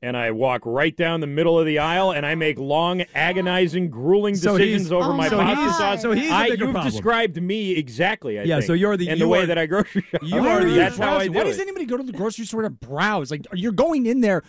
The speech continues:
Speaker 4: with a purpose.
Speaker 2: Oh.
Speaker 4: "I've got a mission.
Speaker 2: I agree
Speaker 4: I'm
Speaker 2: with
Speaker 4: not,
Speaker 2: this.
Speaker 4: oh, look, they got fifteen kind." Pick one and get going.
Speaker 2: Nothing's
Speaker 4: I'm
Speaker 2: worse.
Speaker 4: on
Speaker 1: Don't
Speaker 4: Mego's
Speaker 1: rush
Speaker 4: side.
Speaker 1: me. Don't rush me.
Speaker 2: Part of the reason I grocery shop early
Speaker 1: I'm
Speaker 2: is
Speaker 1: out of the house right now.
Speaker 2: Part of the reason I grocery
Speaker 4: That's
Speaker 2: shop
Speaker 4: exactly
Speaker 2: early
Speaker 4: what it is. You're
Speaker 2: is
Speaker 4: killing time.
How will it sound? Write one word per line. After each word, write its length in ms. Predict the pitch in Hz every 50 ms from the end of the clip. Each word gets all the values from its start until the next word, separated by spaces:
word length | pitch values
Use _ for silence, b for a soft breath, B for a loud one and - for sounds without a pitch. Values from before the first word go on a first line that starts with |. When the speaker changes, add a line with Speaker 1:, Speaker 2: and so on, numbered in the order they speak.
| b b b
Speaker 4:
with 140 | 208 214 202
a 260 | - 185 160 151 147
purpose. 520 | - - - - 330 320 151 143 127 113
Speaker 2:
Oh. 80 | 104 -
Speaker 4:
"I've 180 | 175 170 165 139
got 220 | - 170 151 147
a 80 | 139 135
mission. 500 | 131 139 185 359 330 - - 226 160 120 -
Speaker 2:
I 160 | 143 160 165
agree 140 | 156 - 208
Speaker 4:
I'm 80 | 214 220
Speaker 2:
with 60 | -
Speaker 4:
not, 140 | 214 202 -
Speaker 2:
this. 180 | - - 214 -
Speaker 4:
oh, 180 | - 277 330 330
look, 200 | 294 339 311 -
they 100 | 247 196
got 160 | 180 170 -
fifteen 480 | _ - 233 226 - - - 220 226
kind." 180 | 208 208 208 196
Pick 300 | - - 453 480 - -
one 240 | 277 359 381 381 339
and 100 | 302 240
get 280 | 339 339 320 - _
going. 380 | - 330 339 330 311 240 160 117
Speaker 2:
Nothing's 400 | 139 147 180 214 - 302 262 233
Speaker 4:
I'm 60 | 175 185
Speaker 2:
worse. 160 | - - -
Speaker 4:
on 60 | 294
Speaker 1:
Don't 200 | 214 180 202 -
Speaker 4:
Mego's 80 | 214 208
Speaker 1:
rush 120 | 233 214 208
Speaker 4:
side. 160 | 170 143 131
Speaker 1:
me. 160 | 185 214 277
Don't 260 | 214 208 208 254 311
rush 260 | 277 220 185 170 - 147
me. 160 | 147 143 175
Speaker 2:
Part 200 | 233 269 320 359
of 40 | 349
the 80 | 320
reason 360 | 269 240 247 240 185 247 233
I 100 | 214 185
grocery 380 | 185 143 180 185 175 - 196 190
shop 180 | - 185 180 -
early 140 | 151 165
Speaker 1:
I'm 60 | 190 196
Speaker 2:
is 80 | 190 214
Speaker 1:
out 100 | 233 226
of 80 | 233
the 80 | 220 202
house 260 | 240 285 240 - -
right 180 | 156 127 110 107
now. 140 | 107 90 -
Speaker 2:
Part 160 | - 202 240
of 80 | 277 285
the 40 | 277
reason 220 | 269 277 240 262
I 80 | 233 208
grocery 240 | 170 180 190 226 185
Speaker 4:
That's 100 | 208 185
Speaker 2:
shop 80 | 175 208
Speaker 4:
exactly 200 | 190 170 165 180
Speaker 2:
early 100 | 190 -
Speaker 4:
what 80 | - 143
it 80 | 135 127
is. 120 | 113 110
You're 120 | 185 185
Speaker 2:
is 80 | 180 -
Speaker 4:
killing 240 | - 180 151 139 120
time. 260 | - 120 107 92 -